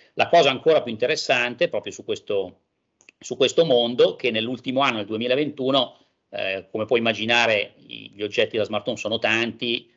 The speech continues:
non si vendono solo sul canale professionale,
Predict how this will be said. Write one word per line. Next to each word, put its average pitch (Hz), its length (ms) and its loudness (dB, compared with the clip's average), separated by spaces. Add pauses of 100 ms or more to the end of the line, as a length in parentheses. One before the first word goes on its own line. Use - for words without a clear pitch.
(160)
non 104 160 -6
si - 140 -4
vendono 117 340 2
solo 104 340 -2
sul 101 180 -12
canale 101 240 -6
professionale, 101 920 -4